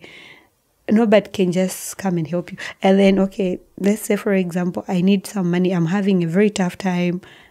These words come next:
I get broken most of the times. I'm having a very tough time, and maybe I, I even need money for food that time. Maybe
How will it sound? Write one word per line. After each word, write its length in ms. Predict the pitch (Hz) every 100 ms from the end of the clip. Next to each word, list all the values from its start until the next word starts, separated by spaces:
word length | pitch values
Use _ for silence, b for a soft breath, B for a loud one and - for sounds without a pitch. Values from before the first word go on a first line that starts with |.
| B -
I 120 | 202
get 360 | 180 214 - -
broken 540 | 180 175 185 165 156
most 240 | 170 165 -
of 60 |
the 120 | 175
times. 440 | 160 170 165 170 - B B B B _ -
I'm 140 | 196
having 320 | 180 208 208 185
a 60 |
very 280 | 175 220 226
tough 300 | 220 190 -
time, 480 | 208 185 180 180 180
and 240 | 170 170
maybe 320 | 185 196 208
I, 240 | 190 180 180
I 100 | 262
even 380 | 202 208 220 202
need 180 | 202 190
money 280 | 180 190 196
for 200 | - 170
food 400 | - 220 202 165
that 240 | 175 175
time. 420 | - 190 175 170
Maybe 460 | 170 170 175 170 185